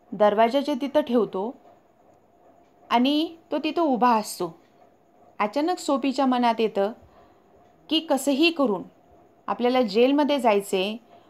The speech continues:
म्हणून त्याचा नेक्स्ट ट्राय तिथं स्टार्ट होतो. So he ran towards the shop and he put an umbrella and speedily he ran away from that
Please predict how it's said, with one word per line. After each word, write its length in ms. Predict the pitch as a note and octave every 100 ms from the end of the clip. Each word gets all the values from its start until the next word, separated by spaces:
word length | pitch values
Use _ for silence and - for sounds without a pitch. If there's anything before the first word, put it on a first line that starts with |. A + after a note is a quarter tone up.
| _
म्हणून 400 | G#3 B3 C#4+ D4 E4 - _ _ _ _
त्याचा 240 | B3 A#3+ B3
नेक्स्ट 420 | B3 C#4 - C#4
ट्राय 200 | C#4 C4+
तिथं 180 | C4+ B3
स्टार्ट 380 | B3 A#3 G3 G3
होतो. 340 | G3 F#3 G#3+ C4+ - _ _ - _ _ -
So 120 | B3 A#3+ B3+ - -
he 160 | A3+
ran 300 | A#3 A#3+ C4+ D4 - _ -
towards 360 | G#3+ A3 A3 G#3
the 160 | G#3 G3+ - - _ _ _ _ _ _ -
shop 440 | - C4 A#3+ A#3 E4 - _ _ _ _
and 180 | A3 A3+ A3+
he 120 | A#3 A3+ -
put 340 | D4+ C#4 F#3 E3 - _ _ _
an 200 | - G#3+ -
umbrella 560 | G#3+ A3 A3 A#3 G#3+ E3+ D#3+ _ _ - _ _ _ - _ _ _ -
and 340 | A#3+ A3 A#3 D#4 - _ -
speedily 580 | - - C4 C#4 C4+ E3+ -
he 140 | G#3
ran 280 | G#3 A#3 C#4 -
away 360 | A3+ G#3+ A#3+ C4+ - _ _ _ _ -
from 240 | G#3+ G#3+
that 280 | G#3 A#3+ C#4+